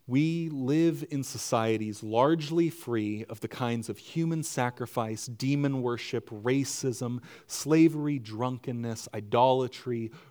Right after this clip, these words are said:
rape, fear, pillaging, witchcraft, and hatred that were the standard in human history. And this is a direct result of the slow, steady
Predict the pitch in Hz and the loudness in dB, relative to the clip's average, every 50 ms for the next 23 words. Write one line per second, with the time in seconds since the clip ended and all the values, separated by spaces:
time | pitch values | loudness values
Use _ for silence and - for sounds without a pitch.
0 | _ _ - 107 107 123 135 139 131 131 - - - - - - - - 135 131 | _ _ -12 2 8 8 10 10 8 4 0 -8 -16 -20 -18 -14 -2 2 2 4
1 | 127 127 120 120 120 - - - - 147 143 139 135 110 123 120 113 117 110 104 | 6 4 4 2 -2 -6 -8 0 2 4 4 4 2 2 0 0 0 -2 -4 -6
2 | 107 110 123 131 131 - - - - - 117 113 110 - - 107 101 101 - - | 2 4 4 4 4 0 -6 -4 -2 0 0 0 -2 -4 -8 -10 -10 -12 -8 -4
3 | - 127 123 - - - 107 101 107 - - - - 151 - _ - 120 - 123 | -4 -4 -4 -4 -8 -8 -8 -8 -10 -14 -18 -20 -20 -20 -8 _ -6 -6 -4 -6
4 | 110 113 127 151 165 175 170 151 135 120 - - - 127 123 123 123 123 123 120 | -4 -2 0 2 4 4 4 2 0 -4 -4 -4 -2 0 2 2 2 2 0 0
5 | 120 113 120 117 107 101 - 117 110 107 104 104 104 98 - - - - - - | -2 -2 -6 -10 -12 -10 -8 -8 -6 -6 -8 -8 -10 -12 -12 -14 -14 -16 -16 -18
6 | - _ _ _ _ _ _ _ _ _ _ _ _ _ _ _ _ _ _ _ | -20 _ _ _ _ _ _ _ _ _ _ _ _ _ _ _ _ _ _ _
7 | _ 113 117 123 135 - 185 160 175 160 113 131 113 101 101 110 120 135 151 - | _ 2 2 4 4 4 4 2 2 2 2 0 -2 0 2 4 4 4 4 0
8 | - - - 180 160 123 113 117 107 107 113 - - _ _ - - - _ - | -8 -4 -2 0 0 2 2 0 0 0 -2 -6 -10 _ _ -20 -20 -8 _ -4
9 | 120 113 117 107 - - - - - - 123 135 143 156 156 160 160 160 156 156 | -4 -4 -4 -8 -8 -8 -10 -10 -6 0 2 4 6 6 6 6 4 2 2 -2
10 | - _ _ - - - - - - 143 147 143 147 147 143 135 | -8 _ _ -10 -10 -8 -2 4 4 4 6 6 4 2 0 -2